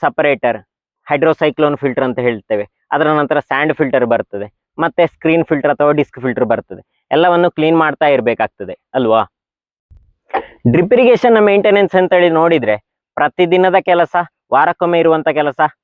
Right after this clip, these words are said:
ಹದಿನೈದು ದಿನಕ್ಕೊಮ್ಮೆ ಇರುವಂತ ಕೆಲಸ, ತಿಂಗಳಿಗೊಮ್ಮೆ ಇರುವಂತ ಕೆಲಸ, ವರ್ಷಕ್ಕೊಂದೆರಡು ಸಲ ಇರುವಂತ ಕೆಲಸ ಅಂತ ಹೇಳಿ ನಾವು ಬೇರೆ ಬೇರೆ ಡಿವೈಡ್ ಮಾಡ್ಬೋದು. ಪ್ರತಿದಿನದ ಕೆಲಸ ಅಂತ ಹೇಳಿದ್ರೆ ಸ್ಕ್ರೀನ್ ಫಿಲ್ಟರ್ ಅನ್ನು ಕ್ಲೀನ್ ಮಾಡುವಂತದ್ದು. ಮೊದಲು ಡೈಲಿ ಮೇಂಟೆನೆನ್ಸ್,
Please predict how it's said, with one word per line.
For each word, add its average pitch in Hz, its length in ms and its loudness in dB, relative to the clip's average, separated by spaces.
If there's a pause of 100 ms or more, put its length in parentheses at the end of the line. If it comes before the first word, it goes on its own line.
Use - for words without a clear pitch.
ಹದಿನೈದು 165 300 0
ದಿನಕ್ಕೊಮ್ಮೆ 156 380 0
ಇರುವಂತ 143 260 0
ಕೆಲಸ, 135 320 -4 (160)
ತಿಂಗಳಿಗೊಮ್ಮೆ 165 540 0
ಇರುವಂತ 131 240 0
ಕೆಲಸ, 123 280 -6 (320)
ವರ್ಷಕ್ಕೊಂದೆರಡು 180 600 0
ಸಲ 160 180 0
ಇರುವಂತ 143 300 2
ಕೆಲಸ 131 300 -2
ಅಂತ 131 140 -4
ಹೇಳಿ 135 180 -2 (340)
ನಾವು 147 220 2 (200)
ಬೇರೆ 151 180 2
ಬೇರೆ 143 200 2
ಡಿವೈಡ್ 139 280 0
ಮಾಡ್ಬೋದು. 104 400 -4 (320)
ಪ್ರತಿದಿನದ 180 460 0
ಕೆಲಸ 170 340 0
ಅಂತ 160 140 -2
ಹೇಳಿದ್ರೆ 156 260 0 (300)
ಸ್ಕ್ರೀನ್ 165 280 -2
ಫಿಲ್ಟರ್ 156 260 -2
ಅನ್ನು 147 180 -2
ಕ್ಲೀನ್ 131 260 -2
ಮಾಡುವಂತದ್ದು. 95 600 -4 (1000)
ಮೊದಲು 165 340 4 (320)
ಡೈಲಿ 170 220 4
ಮೇಂಟೆನೆನ್ಸ್, 131 580 2